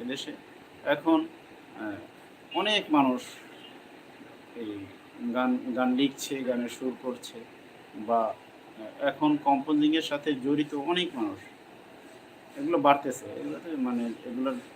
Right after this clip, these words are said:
সংখ্যা দিন দিন ক্রমান্বয়ে বেড়েই চলেছে। কিন্তু আমরা যারা দেখি, আমরা যারা গানগুলো, আহ, যাদের ভালো লাগে দেখি,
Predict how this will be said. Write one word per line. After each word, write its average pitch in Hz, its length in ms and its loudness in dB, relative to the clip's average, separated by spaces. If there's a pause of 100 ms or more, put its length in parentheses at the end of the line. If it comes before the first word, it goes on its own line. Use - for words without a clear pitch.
(340)
সংখ্যা 156 440 4 (120)
দিন 135 200 4
দিন 123 180 0 (120)
ক্রমান্বয়ে 127 440 2
বেড়েই 117 340 0
চলেছে। 98 320 -10 (1300)
কিন্তু 156 480 2 (2250)
আমরা 139 300 6
যারা 143 440 2 (680)
দেখি, 143 360 4 (320)
আমরা 117 220 -4
যারা 127 200 -4
গানগুলো, 120 520 0
আহ, - 800 -10
যাদের 117 240 0
ভালো 123 260 0
লাগে 117 240 0
দেখি, 110 420 -2